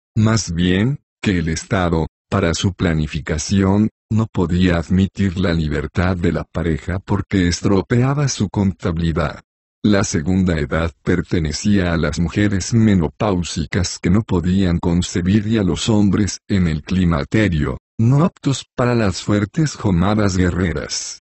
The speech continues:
La tercera edad correspondía a los muy viejos, que solamente podían entregarse a tareas fáciles. La cuarta edad agrupaba a los impedidos, es decir, a los cojos, mancos,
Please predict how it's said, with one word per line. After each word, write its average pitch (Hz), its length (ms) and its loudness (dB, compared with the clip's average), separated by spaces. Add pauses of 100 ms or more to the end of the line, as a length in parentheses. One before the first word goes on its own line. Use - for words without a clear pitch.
(220)
La 110 180 2
tercera 117 680 -2
edad 95 380 0 (120)
correspondía 101 840 0
a 101 40 2
los 95 240 -2
muy 87 140 2
viejos, 107 720 0 (220)
que 95 120 0
solamente 123 840 0
podían 92 560 0
entregarse 92 880 0
a 104 140 0
tareas 92 600 0
fáciles. 80 920 -4 (420)
La 113 220 4
cuarta 104 420 -2
edad 104 380 2
agrupaba 90 600 0
a - 40 0
los 78 220 -4
impedidos, 80 920 -2 (180)
es 113 240 0
decir, 104 540 0 (220)
a 98 100 0
los 95 260 -2
cojos, 95 720 -4 (180)
mancos, 90 760 0